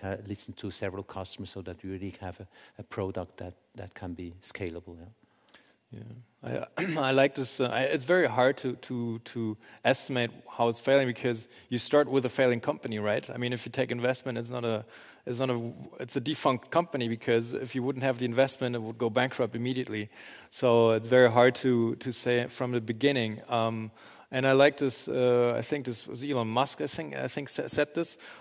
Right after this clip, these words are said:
Speaker 2: Uh, you always work on the, uh, assumption that you're wrong and you try to be less wrong,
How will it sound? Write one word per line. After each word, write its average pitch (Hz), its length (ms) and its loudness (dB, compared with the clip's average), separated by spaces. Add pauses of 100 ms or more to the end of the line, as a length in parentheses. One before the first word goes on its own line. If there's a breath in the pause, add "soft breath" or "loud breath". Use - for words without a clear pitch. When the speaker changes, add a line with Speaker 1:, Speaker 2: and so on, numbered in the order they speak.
Speaker 2:
Uh, 123 540 2 (360)
you 147 280 -6
always 156 500 4 (340)
work 151 300 -2
on 156 80 -4
the, 139 220 0 (100)
uh, 123 400 2
assumption 139 460 -2
that 117 60 -2
you're 113 100 0
wrong 120 500 4
and 120 100 -4
you 127 60 0
try 127 180 2
to 123 120 -2
be 127 100 -2
less 117 300 2
wrong, 113 420 0